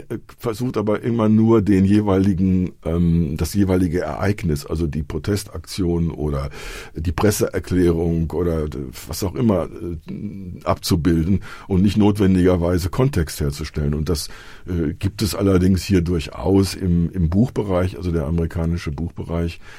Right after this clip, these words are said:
im Bereich Sport, ähm, ist, ist sehr gut. Also wir kriegen auch kritische, ähm, Literatur eben dann hauptsächlich über die, ähm, über die Journalisten und, und Autoren, die Bücher schreiben, die sich dann,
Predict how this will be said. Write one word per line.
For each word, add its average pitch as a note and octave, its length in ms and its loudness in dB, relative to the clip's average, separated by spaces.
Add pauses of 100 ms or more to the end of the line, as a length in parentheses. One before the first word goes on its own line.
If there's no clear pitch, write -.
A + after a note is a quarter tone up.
(160)
im E2 160 -4
Bereich D#2+ 340 -2
Sport, - 200 -10 (420)
ähm, E2+ 500 0
ist, - 220 -6 (280)
ist E2 120 -10
sehr F2 140 2
gut. E2+ 460 -2
Also E2+ 260 -4
wir D#2 80 -2
kriegen F2 520 -2 (520)
auch - 220 -4
kritische, F#2+ 580 0 (480)
ähm, F2+ 720 0
Literatur F2 720 0
eben F#2+ 240 2
dann F2 180 2
hauptsächlich F2+ 520 -2
über F#2+ 240 2
die, G2 340 4
ähm, F#2 260 2
über G2 220 0
die F#2+ 380 -4
Journalisten G2 640 0
und, F2 260 -2
und F2 220 -2
Autoren, G2+ 480 2
die F2+ 100 -2
Bücher F#2+ 340 -4
schreiben, C#2 400 -6
die C#2+ 60 -4
sich D2 100 -10
dann, D2+ 280 -4